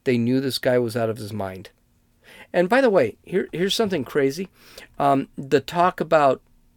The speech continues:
uh, the talk about, um, uh, deliri-, uh, excited delirium, that is actually a medical condition,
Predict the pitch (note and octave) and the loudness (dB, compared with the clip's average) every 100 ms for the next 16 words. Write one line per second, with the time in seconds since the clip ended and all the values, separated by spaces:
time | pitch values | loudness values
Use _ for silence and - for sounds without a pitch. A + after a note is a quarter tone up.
0 | - C3 A#2+ A#2 - - - - - - | -6 -4 -4 -8 -12 -12 -14 -12 -14 -16
1 | _ - F2 D#2+ D3 F3 F3 E3+ E3 C#3 | _ -10 -8 -2 -2 0 -4 0 0 0
2 | - _ _ _ - C3+ A#2 G#2 A2 A2 | -2 _ _ _ -10 -8 -8 -12 -16 -20
3 | _ _ _ _ _ - - _ D3+ C#3 | _ _ _ _ _ -20 -20 _ -6 -6
4 | A#2 C#3 C3 C#3 D#3+ - D3 C3 B2 - | 0 2 4 4 0 -2 0 2 0 -4
5 | C#3 - C#3+ E3+ C#3 B2+ B2 C#3+ F#3 G#3 | -4 -2 0 -2 -2 -2 0 0 -2 -4
6 | - - _ - F3 - G#3 - - D#3 | -10 -20 _ 0 2 2 -2 -4 -2 -2
7 | - - F3 D#3 C#3 C3+ D3 D#3 - C3 | -2 -8 -6 -4 -4 -4 -4 -6 -8 -12
8 | - B2+ A#2 C3 - A2 | -6 -6 -4 -4 -4 -8